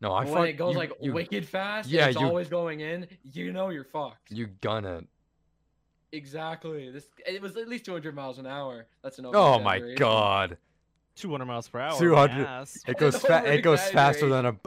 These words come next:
Speaker 1: a Bugatti.
Speaker 3: <laughs>
Speaker 2: Yeah, basically, so I hit one of those, and this fucking kid broke my racket, and it was during mid-game. I was playing with this kid, like,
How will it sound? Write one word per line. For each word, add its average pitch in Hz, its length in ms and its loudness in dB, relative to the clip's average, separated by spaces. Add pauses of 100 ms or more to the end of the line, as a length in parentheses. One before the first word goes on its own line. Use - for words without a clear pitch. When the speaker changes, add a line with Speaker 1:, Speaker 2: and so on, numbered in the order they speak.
(140)
Speaker 1:
a 110 40 0
Bugatti. 104 760 -2 (300)
Speaker 3:
<laughs> 196 340 -8
Speaker 2:
Yeah, 226 220 -8
basically, 254 600 -6 (180)
so 196 240 -10
I 214 160 -6
hit 190 300 -8
one 160 200 -8
of 139 100 -12
those, 127 380 -14
and 165 140 -12
this 240 160 -10
fucking 269 340 -10
kid 175 220 -12
broke 160 220 -8
my 147 140 -10
racket, 139 540 -8
and 185 100 -6
it 202 40 -6
was 202 140 -8
during 202 360 -6
mid-game. 139 720 -8 (340)
I 160 120 -6
was 208 140 -6
playing 185 360 -6
with 185 140 -8
this 151 160 -10
kid, 147 260 -10
like, 135 300 -8